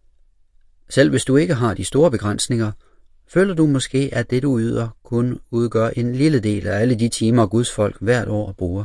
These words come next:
i forkyndelsen. Men beretningen om den fattige enke lærer os, at Jehova lægger mærke til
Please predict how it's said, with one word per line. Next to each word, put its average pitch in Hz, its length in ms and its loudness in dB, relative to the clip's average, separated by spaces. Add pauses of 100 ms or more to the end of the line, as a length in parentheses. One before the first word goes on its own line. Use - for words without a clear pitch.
(140)
i - 80 -10
forkyndelsen. 107 640 -8 (1400)
Men 156 260 4
beretningen 185 500 0
om 160 140 0
den 131 140 0
fattige 131 420 0
enke 113 240 -2
lærer 117 320 0
os, - 340 -8 (520)
at 127 180 2
Jehova 147 480 2
lægger 127 260 2
mærke 131 340 -2
til - 340 -8